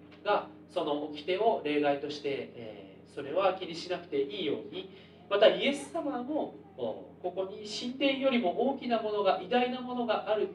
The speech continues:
というふうにありますけれども、それは、あ、イエス様ご自身のことを言っています。えー、神殿は神様に対して捧げ物を捧げるものではありますが、神殿は神様ではありません。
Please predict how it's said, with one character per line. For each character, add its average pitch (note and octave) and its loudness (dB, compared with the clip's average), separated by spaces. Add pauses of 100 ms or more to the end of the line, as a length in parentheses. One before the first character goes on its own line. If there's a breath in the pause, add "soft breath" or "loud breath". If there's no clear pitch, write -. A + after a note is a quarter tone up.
(160)
と F#3+ -4
い F#3+ 0
う - 0
ふ F#3+ -2
う F3 0
に - -6
あ - -12
り A#2+ -14
ま A#2+ -12
す - -18
け - -18
れ - -16 (180)
ど F#3 -2
も、 - -2 (340 loud breath)
そ D#3 -2
れ E3+ 2
は、 G#3+ 8 (180 loud breath)
あ、 A#2+ 6
イ G3 2
エ A#3+ 4
ス A#3 0
様 D3+ -4
ご C3 -10
自 B2+ -8
身 - -6
の D3 -10
こ B2 -12
と B2 -10
を - -4 (120)
言 - -18
っ - -18
て B2 -14
い G#2+ -12
ま G#2+ -14
す。 - -16 (1160 loud breath)
え A2 -2
ー、 - -2
神 B3 8
殿 C#4 8
は B3 8
神 A3+ 8
様 D#3+ 4
に D3+ -4
対 D3 -2
し - -6
て B2+ -8
捧 C#3 6
げ E3 6
物 D3+ 2
を C#3+ 2
捧 D3 -4
げ C3+ 8
る - 2 (240)
も C#3+ 4
の C#3+ 4
で C3+ 2
は A#2 4
あ A#2 2
り A#2 -6
ま A#2+ -8
す - -16
が、 D3 -6 (180)
神 A3 0
殿 A3 4
は G#3 6
神 - -8
様 F#3 0
で A3 0
は - 4
あ - -4
り A#2+ -8
ま - -12
せ - -16
ん。 - -18